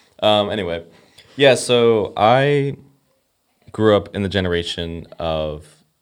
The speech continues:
free video editing software, like, nonlinear. And if you think about it, um, if you, you know, read into film history, that's, like, an absolute miracle. Um, you know,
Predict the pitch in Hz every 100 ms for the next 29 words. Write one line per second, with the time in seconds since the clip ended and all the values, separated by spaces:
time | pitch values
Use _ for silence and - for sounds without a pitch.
0 | _ - 101 98 98 95 90 - - 95
1 | 87 80 76 - - - - 87 92 87
2 | 90 85 82 76 64 69 - 110 120 147
3 | 139 120 90 85 82 80 - _ _ _
4 | _ _ - - 78 78 78 85 113 117
5 | - 90 87 92 95 82 80 92 82 85
6 | - 80 78 82 82 - 82 80 80 85
7 | - 71 78 76 - 55 - _ _ _
8 | _ _ - 80 78 76 73 73 - -
9 | 87 80 76 -